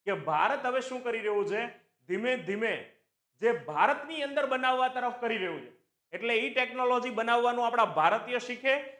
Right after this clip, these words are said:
અને ધીમે ધીમે વસ્તુ ભારતમાં ઉત્પાદન થવાનું શરૂઆત થાય. આગળ તમે જુઓ, બરાબર છે, કે રશિયા, અ, સોરી, ભા-, અમેરિકા છે, એ એમ કહે છે કે ભાઈ આ લઈ લ્યો,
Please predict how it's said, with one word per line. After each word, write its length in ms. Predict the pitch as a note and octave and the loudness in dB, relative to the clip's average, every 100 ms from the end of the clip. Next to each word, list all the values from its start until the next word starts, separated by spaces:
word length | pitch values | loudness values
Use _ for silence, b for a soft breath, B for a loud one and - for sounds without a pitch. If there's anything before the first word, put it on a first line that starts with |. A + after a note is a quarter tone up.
| - | -4
અને 140 | G3 G#3+ | -2 0
ધીમે 280 | G#3 B3 | 0 0
ધીમે 200 | G#3+ B3 | -2 0
વસ્તુ 480 | B3+ G3 G3+ - D4 | 0 2 0 -2 -6
ભારતમાં 600 | - E3 F3 C#4 C#4 D4+ | -6 4 6 6 2 -2
ઉત્પાદન 500 | C#4 - C4 C4 A#3+ | -4 -4 -4 -2 -4
થવાનું 320 | G#3+ A3 G#3 | -6 -6 -6
શરૂઆત 540 | F#3+ F3 D#3 C#3 - - | -8 -8 -4 -6 -8 -18
થાય. 120 | G#2 _ _ _ _ _ _ E3+ | -20 _ _ _ _ _ _ 6
આગળ 240 | B3+ D#4 | 6 6
તમે 240 | C#4+ D4 | 2 -2
જુઓ, 340 | A#3 C4 C#4 - - _ D#3+ | -2 -2 -2 -4 -16 _ -2
બરાબર 300 | G#3+ A#3+ A#3+ | 2 2 2
છે, 160 | B3 | 0
કે 120 | A#3+ G3+ | 2 0
રશિયા, 540 | G#3 B3 A#3+ G3+ C3 - | -2 0 0 0 -2 -8
અ, 140 | D3+ | -8
સોરી, 280 | D#3 A3+ F#3+ | -4 -2 -2
ભા-, 480 | - - D3 B2 C#3 | -6 -8 -6 -2 -2
અમેરિકા 400 | G#3 A#3+ A#3+ A3+ | -2 -4 0 -2
છે, 160 | G3+ A3+ - _ _ _ F3+ | -2 -8 -14 _ _ _ -2
એ 60 | |
એમ 180 | G#3 A3 | 0 0
કહે 120 | G#3+ | -2
છે 120 | G#3+ G#3 | -2 -2
કે 60 | |
ભાઈ 160 | G3+ G#3 | 2 4
આ 180 | G3+ G3+ | 4 4
લઈ 220 | G#3+ A3 | 2 0
લ્યો, 300 | G#3+ G#3 | -2 -4